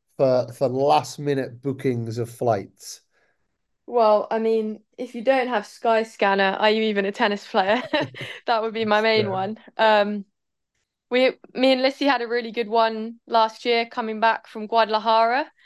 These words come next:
Speaker 2: Um, <laughs> we, we were really struggling to get a flight back and ended up on a three hundred pound tui flight from Cancun full of holidaymakers, which was, uh,
Speaker 1: I was
Speaker 2: quite
Speaker 1: on the
Speaker 2: entertaining.
Speaker 1: same one.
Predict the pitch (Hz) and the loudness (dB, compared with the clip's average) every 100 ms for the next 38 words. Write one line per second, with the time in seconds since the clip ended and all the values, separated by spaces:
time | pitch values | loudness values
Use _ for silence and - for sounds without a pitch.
0 | _ _ _ - 214 214 208 208 214 220 | _ _ _ 0 2 2 0 -6 -8 -8
1 | 277 - - - - - 247 247 262 247 | -8 -12 -20 -20 -14 -4 2 4 4 2
2 | - 233 226 214 208 220 202 - 220 202 | 2 2 2 -4 -2 0 0 -2 0 0
3 | 202 202 202 - _ - 208 220 220 214 | 2 0 0 -4 _ -8 -2 -2 -2 0
4 | 214 202 - _ 214 208 208 202 202 - | 0 0 -6 _ -4 -2 -2 -2 -4 -12
5 | _ _ _ _ _ _ _ _ - 254 | _ _ _ _ _ _ _ _ -8 -2
6 | 254 233 233 220 220 220 214 214 214 - | 0 0 -2 -8 0 2 2 -2 -8 -14
7 | - 269 240 220 - 220 202 190 - 208 | -4 -2 0 -4 -2 2 2 2 -6 -8
8 | 208 - 220 220 226 247 247 311 370 - | -6 -2 0 0 0 2 2 2 -2 0
9 | 240 220 - 233 233 226 233 233 233 254 | 0 0 2 0 2 0 0 -2 -2 -6
10 | 294 - 196 - 226 208 214 202 202 208 | -6 -8 -8 -4 -6 -2 0 2 0 2
11 | 139 175 170 175 175 180 208 196 185 180 | 4 6 8 6 6 4 6 6 6 6
12 | 190 220 135 - | 8 8 4 -6